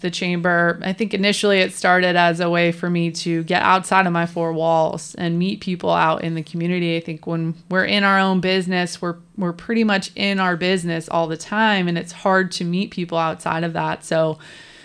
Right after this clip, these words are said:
joining the chamber initially for me was more so to connect with people outside of my business, outside of my membership base. What it has turned into is how can we help support one another and grow Gainesville's business community, right? Keeping our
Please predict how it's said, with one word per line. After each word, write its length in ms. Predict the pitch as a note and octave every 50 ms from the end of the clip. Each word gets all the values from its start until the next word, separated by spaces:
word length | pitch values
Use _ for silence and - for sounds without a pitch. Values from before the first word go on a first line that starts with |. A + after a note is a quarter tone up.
| - - -
joining 340 | - A#3 B3 C4 C4 B3+
the 80 | A#3+ A3
chamber 300 | G#3+ - A3 G3+ G3 G3+
initially 420 | G3 G#3+ C4 C4+ - B3 G#3 F#3
for 140 | F3 - F#3
me 180 | F#3 F3+ F3+ F3
was 380 | F3 E3+ E3+ E3 E3 - -
more 300 | - F#3 F3+ G3 G3 G3+
so 280 | G3 - - F#3 F3 F3
to 300 | E3+ F3 - - F3 E3+
connect 400 | F3 - F#3+ F3+ F3 F3 E3+ E3+
with 100 | E3 E3
people 540 | - - E3 E3 E3+ E3 D#3+ D#3 D#3 D#3 - - - - _ _ -
outside 420 | F3+ F#3 - - - - D#3+ D#3 D3+
of 80 | D3+
my 140 | D3+ D3 D3
business, 580 | C#3+ D3+ D3 C#3+ C#3 - - D#3 - - - - - - - - - - _
outside 420 | - E3+ F#3 F#3+ - - F3 E3 D#3+
of 140 | D#3 D3+
my 100 | D#3+ D#3
membership 540 | D3+ D3+ D#3 D3 D3+ D3+ D3 - D#3+ D#3 D3+
base. 400 | - D#3 D3 D3 C#3 C#3+ - - - - - - - _ _ _
What 260 | - F#3 F#3+ G3+ G3
it 80 | G3 -
has 180 | F#3+ G3 E3+ F3
turned 240 | - F#3 F3 F3
into 480 | F3+ F#3 F#3+ F#3 - - F#3 F3+ F3+ F3
is 520 | E3+ E3+ E3+ E3 E3 E3 D#3+ D3+ - - - -
how 300 | - D#3+ F3 F3+ G3 A3
can 440 | A3 - G3 F#3 F3+ F3+ F3 F3 F3+ F3
we 320 | G#3 E3+ E3 F3+ F#3+ G#3+
help 260 | G#3+ F#3 F#3+ F3 E3+ E3+
support 460 | - - E3 - - F#3 F#3 F#3 -
one 160 | F#3 F3 E3+
another 580 | D#3+ D#3+ D#3 D3+ D3 D3+ D3+ D3+ D3+ D#3 E3 F3+
and 220 | F3 E3+ E3+ E3+ E3
grow 440 | D#3+ E3+ F3 F3 F3+ F3 F3 F3 E3+
Gainesville's 720 | E3 E3+ E3+ E3 E3 E3 E3 E3 E3 D#3 D#3 D#3 D3 D3+
business 400 | D3+ E3 D#3+ D#3 D3+ D#3 D#3 -
community, 560 | - F3+ D#3+ D#3 D#3 D#3+ E3 D#3+ D#3 - - F#3
right? 380 | E3+ D#3+ D#3 E3+ F3 E3+ E3+
Keeping 640 | - - G3+ G3 G3 - F#3+ F#3 F#3 F3+ F3+ F3+ -
our 520 | - F3 E3 E3 E3 E3 E3 E3 E3 E3+